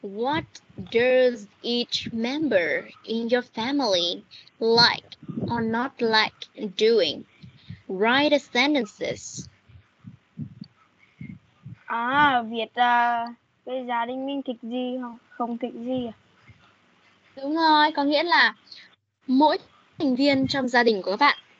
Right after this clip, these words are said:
Speaker 1: thích và không thích làm cái gì. Viết những câu hoàn chỉnh, được chưa? Rồi, viết những câu hoàn chỉnh. Thế bây giờ chúng ta nhìn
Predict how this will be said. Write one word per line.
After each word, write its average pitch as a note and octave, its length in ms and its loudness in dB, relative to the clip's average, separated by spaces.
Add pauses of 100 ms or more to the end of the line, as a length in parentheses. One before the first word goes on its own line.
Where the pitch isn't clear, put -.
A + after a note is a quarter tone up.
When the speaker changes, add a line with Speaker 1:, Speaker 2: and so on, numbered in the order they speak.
(140)
Speaker 1:
thích - 240 2 (160)
và G#3 200 2
không C4+ 300 -2
thích F#4 180 -4
làm A3 400 -2
cái G3 120 -8
gì. A#3 200 -2 (640)
Viết A#3+ 300 0 (320)
những C4 280 0
câu C4 280 2
hoàn G3+ 220 -6
chỉnh, G3 180 -10 (280)
được G3 140 -10
chưa? A3+ 200 -4 (1040)
Rồi, G#3 380 2 (680)
viết C4+ 180 0
những C4 140 -4
câu B3 100 -2
hoàn G#3+ 180 -2
chỉnh. G3+ 280 -8
Thế C4 200 4
bây C4+ 120 6
giờ A#3 200 6
chúng G3+ 140 -4
ta A#3 160 4
nhìn A3+ 320 2